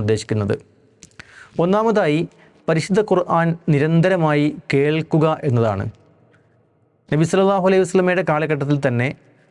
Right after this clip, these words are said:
അബൂബക്കർ സിദ്ദീഖ് റളിയല്ലാഹു അൻഹു പരിശുദ്ധ ഖുർആൻ പാരായണം ചെയ്യുന്നത് തങ്ങളുടെ സ്ത്രീകളും കുട്ടികളും കേൾക്കുന്നതിനെ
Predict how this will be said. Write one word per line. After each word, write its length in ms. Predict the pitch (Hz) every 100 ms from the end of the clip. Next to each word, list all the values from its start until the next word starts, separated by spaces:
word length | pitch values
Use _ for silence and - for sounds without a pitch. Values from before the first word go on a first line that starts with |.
| - -
അബൂബക്കർ 380 | 156 190 185 196 -
സിദ്ദീഖ് 400 | 175 190 - 175
റളിയല്ലാഹു 560 | 170 165 160 160 156 156
അൻഹു 220 | 151 147 156 - 139
പരിശുദ്ധ 340 | 135 170 165 170
ഖുർആൻ 380 | 156 - 160 151 147
പാരായണം 540 | 131 131 151 151 156 156
ചെയ്യുന്നത് 380 | 147 131 127 123 139 - - - 143
തങ്ങളുടെ 380 | 151 175 175 175
സ്ത്രീകളും 500 | 165 151 165 180 180 170
കുട്ടികളും 420 | 131 160 156 156 147 147
കേൾക്കുന്നതിനെ 760 | 143 156 - 165 160 139 135